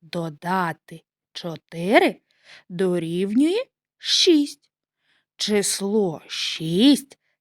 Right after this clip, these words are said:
це два і чотири. Порахуйте, скільки цукерок в жовтій тарілочці.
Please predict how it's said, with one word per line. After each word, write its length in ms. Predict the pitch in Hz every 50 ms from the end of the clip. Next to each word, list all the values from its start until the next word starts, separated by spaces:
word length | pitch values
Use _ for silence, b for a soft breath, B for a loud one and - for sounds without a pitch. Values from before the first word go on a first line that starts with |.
| _ _
це 220 | - 180 165 151
два 560 | 143 147 143 139 147 151 151 180 254 330 - _ _ _ -
і 380 | 226 202 196 220 277 320 - _ _
чотири. 920 | - - - 330 427 - - _ 359 339 311 294 285 269 269 262 269 - _ _ _ _ _ _ _ _ _ _ _ _ _ _ _ _ _ _ _ _ _ _ _ _ _ _ _ _ _
Порахуйте, 840 | - 294 339 415 508 494 - - 247 214 185 185 - _ 175 175 _ _ _ _
скільки 720 | - - - _ - 226 214 185 180 - - 175 170 165 -
цукерок 840 | - - 185 175 _ - 180 175 180 208 269 359 - - - _ _ _ _ _ _ _ _ _ _ _ _ _ _ _ _ _ _
в 60 | 269
жовтій 560 | 226 196 214 196 185 185 180 - - 285 269 -
тарілочці. 1080 | - _ 392 381 381 381 302 254 233 220 233 233 233 - - - _ _ 226 226